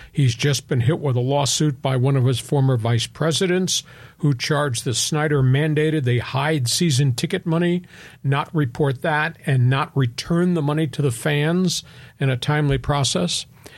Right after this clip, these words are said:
Daniel Snyder refused, uh, to go to Congress until the very end and then met with them for just a brief period of time when Congress did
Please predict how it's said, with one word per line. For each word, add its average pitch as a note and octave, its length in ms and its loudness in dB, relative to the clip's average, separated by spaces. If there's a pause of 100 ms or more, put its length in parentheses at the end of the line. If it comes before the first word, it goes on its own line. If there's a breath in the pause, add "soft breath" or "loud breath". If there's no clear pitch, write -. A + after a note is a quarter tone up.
(200 loud breath)
Daniel D3+ 320 2
Snyder D3 420 0
refused, D3+ 1000 0 (560 soft breath)
uh, B2 200 0
to A#2 140 -6
go D3+ 120 2
to B2+ 100 0
Congress D#3 800 -2
until C3+ 320 2
the B2+ 120 0
very D3 420 0
end D#3 260 2
and B2+ 140 2
then B2 180 4
met D#3 160 0
with D3 180 0
them C#3+ 220 2
for B2+ 160 -2
just A#2 220 0
a A#2+ 40 0
brief E3 400 0
period D#3+ 420 0
of C#3 120 -4
time D#3+ 320 0
when B2+ 160 2
Congress D3+ 540 -2
did D#3+ 280 0